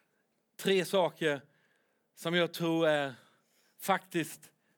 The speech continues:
kan faktiskt vara, verkligen vara ett mirakel. When pigs fly, det kan verkligen vara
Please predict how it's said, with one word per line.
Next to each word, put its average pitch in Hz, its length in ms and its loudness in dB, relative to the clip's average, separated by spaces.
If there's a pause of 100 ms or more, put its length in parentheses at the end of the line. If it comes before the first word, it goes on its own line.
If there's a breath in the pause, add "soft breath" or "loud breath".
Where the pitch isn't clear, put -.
(460)
kan 165 160 -6
faktiskt 156 360 -4
vara, 156 280 0
verkligen 156 360 -2
vara 147 100 -2
ett 135 80 -8
mirakel. 139 520 -6
When 127 160 -10
pigs 143 280 -10
fly, 139 340 -4
det 127 80 -8
kan 147 180 -10
verkligen 143 320 -6
vara 123 320 -6